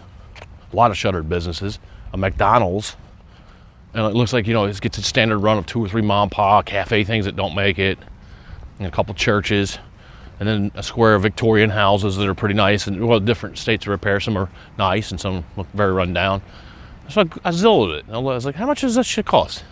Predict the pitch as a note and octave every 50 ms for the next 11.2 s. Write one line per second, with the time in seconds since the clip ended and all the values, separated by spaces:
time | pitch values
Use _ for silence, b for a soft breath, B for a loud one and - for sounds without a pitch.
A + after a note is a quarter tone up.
0 | - - - B B B B B B B B B - - A#3 - - - G2+ A2+
1 | C3 B2+ - - - - - D3 C#3+ - E3 D#3 D#3 D#3 D#3+ D#3+ E3+ F3+ - F3+
2 | E3+ A3 C4 A3+ A#2+ - - - - - - - - - - B B B B B
3 | B B B B B B B B - - - D#3 C#3+ - G3 G3+ E3 E3 C3 -
4 | - D#3 D#3+ E3+ E3 D3 F3+ E3 E3+ E3 F3+ F3 E3+ E3 F3 E3+ D#3 F3 G#3+ G#3+
5 | - - A2 G#2+ F#2+ E2+ - F2+ D2+ D2+ - - - B B B B B B B
6 | - - - - - - A#2 A#2+ - B2+ C3 C3+ C#3+ F#3 A3+ - - - - -
7 | - - - - - - - - - - - - G#2+ G2 F2+ F2+ E2+ D#2+ - A#2
8 | C#3 F#3+ C4+ D4+ C4+ G2+ F2 D#2+ - - - - - - - - - G3 F#3+ F#3
9 | F#3 A3 A#3+ D#3 - - B B B B B B B B B B B B B B
10 | B B - - - C3 C#3+ C#3+ B2+ - - B3+ D4 D4 - - - F3 D#3 D3
11 | D3 D3 B2+